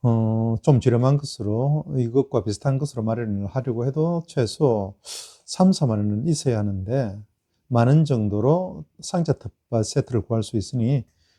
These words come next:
만약 두 세트를 확보할 수 있다면 상당한 이득이 되겠죠. 저는 태양광 발전과 비닐하우스를 이용해서 이번 겨울에도 채소를 거의 사 먹지 않고, 어, 있었는데요.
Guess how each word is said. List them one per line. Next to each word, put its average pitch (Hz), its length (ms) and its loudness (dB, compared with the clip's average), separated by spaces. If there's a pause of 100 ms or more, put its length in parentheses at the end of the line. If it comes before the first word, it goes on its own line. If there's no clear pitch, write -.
(120)
만약 117 360 4
두 113 100 0
세트를 127 360 0
확보할 127 260 0
수 - 120 -8
있다면 107 300 -4
상당한 127 460 0
이득이 107 280 -4
되겠죠. 101 460 -8 (1400)
저는 131 260 4
태양광 147 480 2
발전과 113 840 -4
비닐하우스를 107 600 -4
이용해서 98 840 -6
이번 117 240 0
겨울에도 110 480 -2
채소를 107 480 -10
거의 107 280 0
사 - 180 -8
먹지 117 260 -4
않고, 110 720 -4 (540)
어, 95 400 -4
있었는데요. 101 720 -2